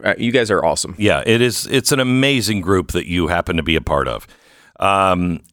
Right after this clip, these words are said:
Speaker 2: and so last night I was talking to a twenty-something 'cause I'm preparing something for, uh, T P U S A. And they're having a big conference this Saturday, you know, this weekend. And, uh, Saturday night I'm doing the, uh,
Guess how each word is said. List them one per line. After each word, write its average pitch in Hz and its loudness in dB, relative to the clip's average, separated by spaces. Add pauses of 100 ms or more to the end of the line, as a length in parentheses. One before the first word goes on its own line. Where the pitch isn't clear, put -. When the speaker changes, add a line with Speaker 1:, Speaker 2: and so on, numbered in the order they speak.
(640)
Speaker 2:
and 135 0
so 170 2
last 202 0
night 120 0
I 117 0
was 113 -2
talking 147 -2
to 107 0
a 101 0
twenty-something 95 -2
'cause 101 0
I'm 104 0
preparing 120 -2
something 92 -2
for, 90 2
uh, 80 2
T 107 -2
P 101 -2
U 85 2
S 80 -2
A. 60 -6 (800)
And 104 0 (540)
they're 113 0
having 135 -2
a 117 0
big 107 -2
conference 127 -2
this 107 -2
Saturday, 98 2
you 101 0
know, 92 2
this 117 -2
weekend. 85 0
And, 85 -2
uh, 80 -2
Saturday 123 2
night 92 2
I'm 90 0
doing 92 2
the, 80 -2
uh, 73 -2